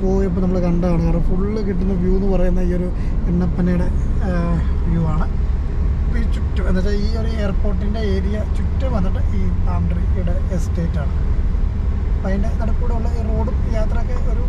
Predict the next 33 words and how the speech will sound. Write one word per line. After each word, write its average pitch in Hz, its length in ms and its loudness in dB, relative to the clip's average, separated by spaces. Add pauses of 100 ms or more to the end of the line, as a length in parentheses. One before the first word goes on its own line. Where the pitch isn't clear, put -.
ഭംഗിയാണ്. - 380 0
പക്ഷേ - 180 -2
വലിയ - 340 -2
സംഭവം 185 420 0
എന്ന് 208 240 0
പറയാൻ 220 320 0
പറ്റത്തില്ല, - 400 0 (320)
പക്ഷേ - 180 -2 (200)
ഒരു - 160 0
രസം. - 200 0 (440)
അപ്പോൾ 196 200 2
നമ്മൾ 196 180 0 (200)
ലങ്കാവിൽ 202 420 0
ചെന്നിട്ട് 196 300 -2 (120)
ഇത്ര - 140 0
ദിവസം - 220 0
അവിടെ 214 180 2
വലിയ 170 240 0
സി-, - 240 0
സിറ്റിയൊന്നും 208 540 0
അല്ലാതെ 196 340 2 (160)
ഒരു 190 160 -2 (500)
നോർമൽ 190 340 0 (140)
ഏരിയയിലുള്ള 180 480 0
സ്റ്റേ 175 240 0
ആയിരുന്നു. 165 380 2
അപ്പോൾ - 180 0
പിന്നെ 165 240 0 (200)
കോലാലംപൂർ 170 520 0
വന്നിട്ട് 165 300 0
ഒരു - 120 2
സിറ്റിയിലോട്ട് 185 500 0
പോകുന്നതിൻ്റെ 190 420 2